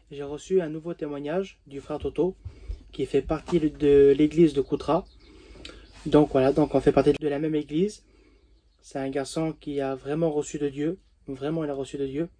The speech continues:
C'est un merveilleux témoignage, hein, quand que je l'ai écouté, euh,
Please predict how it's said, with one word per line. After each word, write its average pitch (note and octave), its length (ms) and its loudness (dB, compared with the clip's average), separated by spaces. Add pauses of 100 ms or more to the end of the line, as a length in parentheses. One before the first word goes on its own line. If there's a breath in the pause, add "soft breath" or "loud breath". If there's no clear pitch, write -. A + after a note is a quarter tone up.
(840 soft breath)
C'est - 480 -8
un C#3+ 140 -4
merveilleux E3 420 0
témoignage, D#3 720 -2 (100)
hein, D#3 220 -10
quand C3+ 160 -10
que C#3 180 -4
je C3 160 -10
l'ai D3 80 -4
écouté, E3+ 560 6
euh, C#3 380 2